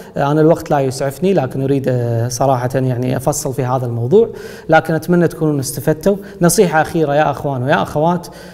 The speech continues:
استخدموا وسائل التواصل الاجتماعي، إحنا ما نقول ما تستخدمون وسائل التواصل الاجتماعي، بالعكس هي مفيدة،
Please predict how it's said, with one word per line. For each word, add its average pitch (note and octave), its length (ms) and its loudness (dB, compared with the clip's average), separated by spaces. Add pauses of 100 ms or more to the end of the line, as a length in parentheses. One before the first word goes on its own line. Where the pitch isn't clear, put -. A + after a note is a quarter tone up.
استخدموا F#3+ 420 2
وسائل C#3 240 0
التواصل B2+ 380 -4
الاجتماعي، B2+ 340 -6
إحنا C#3+ 140 -4
ما E3+ 120 4
نقول D#3+ 140 2
ما D#3 120 4
تستخدمون D3 460 -2
وسائل B2+ 240 -2
التواصل B2+ 400 -4
الاجتماعي، B2+ 400 -8
بالعكس C#3+ 340 -2
هي D3 60 2
مفيدة، C#3 420 -2